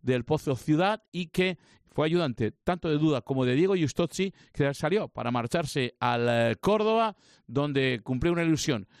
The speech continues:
Eh, fue precisamente unos meses antes, una, yo creo que unas semanas antes de la pandemia, y después ha hecho muy buen trabajo en Córdoba hasta que final de pasada temporada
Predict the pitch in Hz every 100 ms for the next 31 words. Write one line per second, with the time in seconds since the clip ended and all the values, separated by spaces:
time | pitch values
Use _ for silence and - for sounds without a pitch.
0 | - _ - 113 110 117 - 147 175 170
1 | 156 117 131 143 165 151 165 143 117 -
2 | 143 147 160 151 208 175 175 165 165 151
3 | 127 104 101 - 113 131 123 120 - 123
4 | 135 214 226 226 196 - - - 123 -
5 | 151 139 139 175 208 170 147 165 165 127
6 | 147 143 131 135 131 139 147 147 123 -
7 | - 143 131 127 160 165 156 151